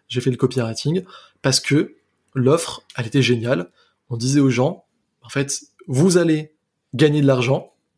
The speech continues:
donc, euh, variable de rêve, tu vois. Enfin, après, on disait liberté, tout ça, mais sans trop, euh,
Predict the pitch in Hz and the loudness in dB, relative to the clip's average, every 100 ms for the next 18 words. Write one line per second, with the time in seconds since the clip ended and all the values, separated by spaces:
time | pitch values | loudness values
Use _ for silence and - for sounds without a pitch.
0 | _ _ _ _ - - 120 107 120 113 | _ _ _ _ -18 -8 -6 -2 0 0
1 | 120 120 117 117 120 123 113 120 202 131 | 0 0 -2 -4 -6 -4 0 2 2 -2
2 | - 139 143 117 143 139 127 113 113 117 | -2 -2 -2 -6 -8 -10 -8 -6 -6 -2
3 | 123 113 123 123 - 135 120 120 - - | 0 2 -2 0 -2 0 -2 -10 -20 -20
4 | _ _ - 127 - 135 135 127 120 120 | _ _ -8 -6 0 4 6 4 0 -2
5 | - - - - - - | -8 -10 -12 -14 -16 -20